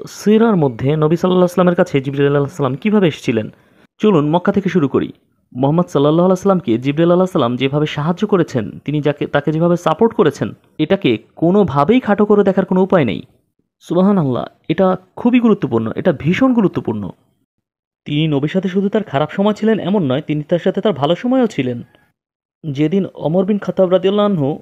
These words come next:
ইসলাম গ্রহণ করেছিলেন, ইবনে মাসউদ রাদিয়াল্লাহু তাআলা বলেন, ওই দিনটা ছিল ইসলামের জন্য একটি বিজয়ের দিন।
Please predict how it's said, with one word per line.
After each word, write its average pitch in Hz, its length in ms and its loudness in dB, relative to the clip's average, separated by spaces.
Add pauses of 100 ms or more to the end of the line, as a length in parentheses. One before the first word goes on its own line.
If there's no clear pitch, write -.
ইসলাম 170 260 -4
গ্রহণ 143 220 -4
করেছিলেন, 180 480 0 (380)
ইবনে 156 200 0
মাসউদ 139 400 -4
রাদিয়াল্লাহু 202 380 0
তাআলা 208 220 2
বলেন, 180 300 0 (260)
ওই 139 100 2
দিনটা 180 240 0
ছিল 156 260 0 (100)
ইসলামের 175 340 -2
জন্য 170 220 0
একটি 131 220 -4
বিজয়ের 196 420 2
দিন। 104 220 -8